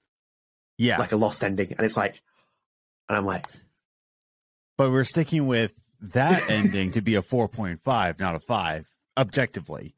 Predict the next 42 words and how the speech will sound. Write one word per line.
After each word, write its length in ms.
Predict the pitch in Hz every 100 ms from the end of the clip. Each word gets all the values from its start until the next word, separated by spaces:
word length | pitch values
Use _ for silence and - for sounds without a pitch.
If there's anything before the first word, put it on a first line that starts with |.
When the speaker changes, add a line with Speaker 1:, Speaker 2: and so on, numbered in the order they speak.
| -
Speaker 1:
You 120 | 123
say 220 | 208 220
in 80 | 170
your 80 | 123
heart 380 | - 151 110 98
that's 160 | 107
a, 120 | 104 87 - 117
uh, 280 | 107 104 95 85 -
the 100 | - -
episode 320 | 127 107 90
four 380 | - 262 214 107
is 120 | 90
a 60 | 90
five, 440 | 98 90 85 82 _ _ _ _ _ _ _
but 240 | - 123 113
objectively 540 | 92 190 196 131 104
speaking, 320 | 95 104 85
you 100 | 92
think 200 | 92 90
episode 300 | 90 - 85 -
three 160 | 123 107
is 100 | 80
a 40 |
five. 300 | - 50 58 - _ _ _ _ _ _ -
Speaker 2:
Yeah, 420 | 110 104 98 95 92 -
I, 180 | 127
I, 240 | 131 131 135
I, 220 | - 131 147
I 60 | 135
think 260 | 160 151 -
episode 420 | 147 - 135 117
three 280 | - 127 110
just 280 | 110 - -
is 140 | 110 -
probably 920 | - - 139 131 120 - 98 98 95 - _ _ _ _ _ _ -
Speaker 1:
No, 240 | 147 131
I 120 | 120
agree. 580 | 156 143 120 123 92 92 _ _ _ _ _ _ -
Speaker 2:
It's 120 | 113
just 340 | - 127 -
Speaker 1:
I, 120 | 127 - _ - 98 _ -
yeah. 440 | 110 110 95 82